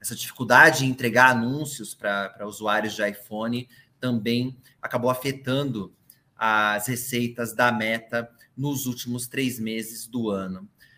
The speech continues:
Mas vou ser um pouco, vou dar um, vou dar uma, um pouco aqui, ser um pouco advogado do diabo aqui,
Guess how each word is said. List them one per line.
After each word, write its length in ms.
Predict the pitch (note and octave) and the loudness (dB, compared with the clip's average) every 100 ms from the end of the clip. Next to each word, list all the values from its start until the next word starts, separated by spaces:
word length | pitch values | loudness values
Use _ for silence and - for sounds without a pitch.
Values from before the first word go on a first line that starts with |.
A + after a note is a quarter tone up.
| _ _ _ | _ _ _
Mas 260 | D4 D#4 C4+ | -4 -4 -4
vou 140 | C4+ | -6
ser 160 | - C4 | 0 0
um 80 | |
pouco, 1080 | A3+ G#3 G#3+ - G#3 F3 C#3 A#2 G2+ F#2+ F#2+ - _ - _ _ - | 2 0 0 0 4 4 4 2 0 -4 -8 -18 _ -20 _ _ -12
vou 100 | D#3+ | -2
dar 160 | E3 | 0
um, 140 | D#3+ C3 | 0 -4
vou 160 | A#2 | -8
dar 120 | B2 C3+ | -4 -4
uma, 320 | B2+ A#2+ A2+ - G#2+ A2 | -2 -6 -8 -10 -16 -16
um 80 | A2 _ | -20 _
pouco 200 | A#2+ A#2 | -12 -12
aqui, 400 | - G#2+ G2 F2+ _ _ _ | -10 -10 -10 -14 _ _ _
ser 200 | _ - | _ -10
um 60 | A#2 | -10
pouco 240 | A2 A2+ | -8 -10
advogado 400 | A2+ G#2 A2+ A2 | -8 -6 -2 -2
do 80 | A2 | -2
diabo 540 | G2 G#2+ G2+ B2+ A2+ G2+ | -4 0 2 2 2 -6
aqui, 760 | - A#2+ C3+ C3+ G#2 F#2+ F#2 | -8 -8 -4 -2 -4 -6 -14